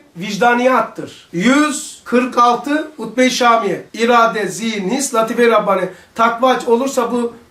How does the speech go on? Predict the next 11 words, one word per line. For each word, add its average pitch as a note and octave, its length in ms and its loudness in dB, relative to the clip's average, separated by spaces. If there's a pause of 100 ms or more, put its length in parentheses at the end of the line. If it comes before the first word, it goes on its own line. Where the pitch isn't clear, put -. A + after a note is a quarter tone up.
dördü A#3+ 280 2
otomatik C4 600 -2
çalışıyor. F#3+ 480 -4 (300)
İraden A#3+ 420 2
de B3+ 120 -2
devreye A#3 300 2
girer F#3+ 300 0
o E3+ 100 -2
zaman. E3 300 -4 (320)
Birincisi B3+ 500 0
terk. D4+ 380 0